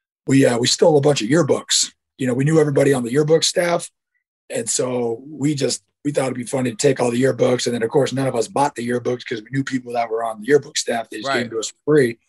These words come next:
Speaker 1: And we just thought it'd be really funny if nobody could get their yearbooks. And then, you know, I was like, "Well, I'm also poor, so I should sell a couple of these yearbooks to people that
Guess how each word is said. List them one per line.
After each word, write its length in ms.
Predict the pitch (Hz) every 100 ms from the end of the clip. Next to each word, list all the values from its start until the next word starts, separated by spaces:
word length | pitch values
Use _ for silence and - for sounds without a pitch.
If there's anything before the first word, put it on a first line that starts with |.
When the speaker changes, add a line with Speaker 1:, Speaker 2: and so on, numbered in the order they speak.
| _ _ _ _
Speaker 1:
And 100 | 120
we 120 | 143
just 120 | 135 -
thought 180 | 123
it'd 100 | 117
be 40 | 120
really 140 | 135
funny 280 | 113 - 123
if 40 |
nobody 260 | 120 127 123
could 120 | -
get 140 | 123 120
their 120 | 110
yearbooks. 600 | 143 139 120 117 - - _ _ _ -
And 140 | 139
then, 200 | 139 131
you 100 | 131
know, 80 | 127
I 60 |
was 140 | 123 117
like, 220 | 117 104 -
"Well, 400 | 123 117 101 _ _ _
I'm 120 | - 143
also 280 | 151 117
poor, 560 | 95 - 156 131 117 - _ _
so 100 | -
I 60 | 135
should 160 | -
sell 280 | - 160 156
a 40 | 131
couple 260 | 131 117
of 60 | 113
these 160 | 110
yearbooks 500 | 110 120 113 117 - -
to 100 | 123
people 320 | 131 120 117
that 320 | 117 110